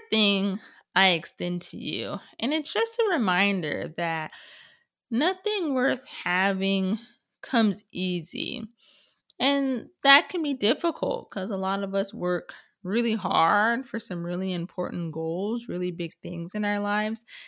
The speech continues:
And sometimes that still just doesn't work out. But then you're gonna remind yourself about this first thing I mentioned of not forcing <laughs> anything and being content with what is and what's occurring in the present moment.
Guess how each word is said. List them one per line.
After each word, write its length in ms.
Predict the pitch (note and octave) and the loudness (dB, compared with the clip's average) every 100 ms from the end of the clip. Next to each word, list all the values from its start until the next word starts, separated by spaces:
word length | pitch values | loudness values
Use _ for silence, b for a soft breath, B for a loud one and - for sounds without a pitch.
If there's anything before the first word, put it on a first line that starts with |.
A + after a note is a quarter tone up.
| B | B
And 180 | - D4+ | -2 2
sometimes 680 | G#4+ A4 - F4 E4+ C#4 - | 4 4 4 4 4 2 2
that 240 | G#3 - | 2 0
still 220 | - A3 | 0 0
just 280 | G#3 F#3+ - | 2 0 0
doesn't 340 | F#3 F3+ - E3+ | -2 -2 -2 -8
work 240 | E3+ - | -8 -2
out. 260 | - - - _ _ | -2 -2 -4 _ _
But 140 | - A#3+ | 0 4
then 180 | C4 | 4
you're 120 | B3+ A#3 | 4 2
gonna 220 | A3+ G#3+ | 2 2
remind 460 | G3+ F#3+ F#3 F#3+ | 2 2 2 0
yourself 580 | F#3+ F#3 - F3 E3+ - b b b | -2 -4 -4 -4 -6 -10 b b b
about 360 | F#3 F3 E3+ - | -6 -2 -2 -2
this 200 | E3+ - | -6 -4
first 400 | - G3+ G3 - | 2 2 2 -4
thing 200 | - C3 | -4 -2
I 100 | C3+ | -4
mentioned 460 | - - - F3 | -4 -8 -8 -8
of 80 | E3 | -6
not 320 | E3 F3 - | -4 -4 -4
forcing 540 | - F3 - - F#3+ A#3 | 0 0 0 -4 -2 -4
<laughs> 340 | - - _ | -4 -18 _
anything 760 | F#3+ D#3 - - - - F3+ F3 _ _ G3 | -2 -2 -4 -8 -10 -8 -12 -14 _ _ -4
and 160 | F#3 | -2
being 240 | F#3 F#3+ G#3+ | 0 2 0
content 760 | A3 F3+ - G#3+ E3 - - - | 0 -2 -2 -4 -4 -6 -12 -12
with 140 | - E3+ | -12 -12
what 380 | - F3 G3+ G3+ | -10 -4 0 2
is 440 | F#3+ F#3 F#3+ F#3 D#3+ | 4 4 4 2 0
and 240 | D#3+ E3+ | -2 -2
what's 260 | F3 F3 F3 | -2 -4 -10
occurring 640 | - F3 - - - F3 - | -10 -6 -4 -6 -8 -10 -6
in 120 | F3+ | -4
the 100 | D#3+ | -4
present 420 | - D3+ D#3+ - | -6 -6 -6 -8
moment. 460 | - D3 C#3 F#2 | -8 -8 -8 -10